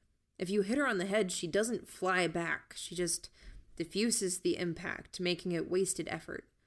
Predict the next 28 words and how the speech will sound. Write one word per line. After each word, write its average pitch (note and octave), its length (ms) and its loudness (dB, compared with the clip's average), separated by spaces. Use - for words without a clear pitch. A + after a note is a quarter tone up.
She A3 160 0
shows B3 600 0
something A3+ 420 0
on E3 140 -2
the F3 80 -2
surface, G#3 500 -2
but - 340 -4
there's F3+ 200 -2
a D#3+ 140 -2
depth G3+ 380 0
that D#3+ 240 -6
she's - 360 -6
hiding." G3 500 -6
"You've G3 120 0
got A3 180 6
a D#3 60 4
look E3+ 240 2
on D#4 120 -2
your D3 120 -4
face," D#3+ 320 -2
Gordon D#3+ 320 -2
said, D#3+ 380 -4
"like F3+ 260 2
you're E3 80 4
concentrating E3+ 840 0
really E3+ 500 2
hard." D#3+ 500 -4
"I'm," A#3 460 -2